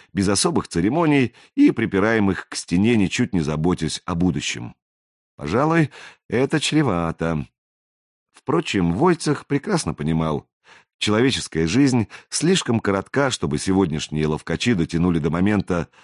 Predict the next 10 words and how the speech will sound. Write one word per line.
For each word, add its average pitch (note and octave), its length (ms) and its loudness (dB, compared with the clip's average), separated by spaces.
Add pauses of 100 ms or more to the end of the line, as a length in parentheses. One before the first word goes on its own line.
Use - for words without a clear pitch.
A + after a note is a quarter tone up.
(100)
когда F2+ 300 -2
такая D#2+ 300 -4
политика G#2+ 680 -2 (260)
вылезет A2+ 420 0
человечеству D2 720 -4
боком. C2+ 600 -4 (600)
Но B2+ 240 0
ведь D#3 380 -6
обязательно F2+ 760 -6
вылезет. C#2+ 640 -4